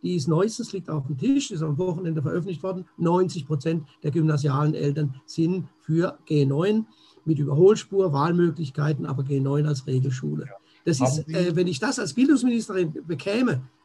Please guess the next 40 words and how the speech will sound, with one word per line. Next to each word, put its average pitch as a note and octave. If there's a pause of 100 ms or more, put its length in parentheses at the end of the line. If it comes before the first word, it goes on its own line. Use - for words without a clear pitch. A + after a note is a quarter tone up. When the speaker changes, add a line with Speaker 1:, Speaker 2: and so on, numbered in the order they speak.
(140)
Speaker 1:
dann D#3
würde F#3
ich D#3
sagen, F#3+
Herr, G#3
wer F#3+
war G#3+
mein G#3
blöder G#3+
Berater, G3
der F#3
mir F#3+
gesagt F3
hat, G3 (220)
G F#3+
acht F3+
sei F#3
das F3
Richtige? C#3 (500)
Speaker 2:
Ja. A2+
Speaker 1:
Da D#3
stimmt G3+
was E3+
Speaker 2:
Haben C3
Speaker 1:
nicht. C#3+
Speaker 2:
Sie D3+ (260)
ein, C#3
Speaker 1:
Hm. E3+
Speaker 2:
äh, C3 (440)
äh, B2
welchen D#3
Tipp -
haben D#3
für, D#3 (260)
äh, C3+
haben C#3+
Sie D3+
für C3+
die D#3+
Wähler, D#3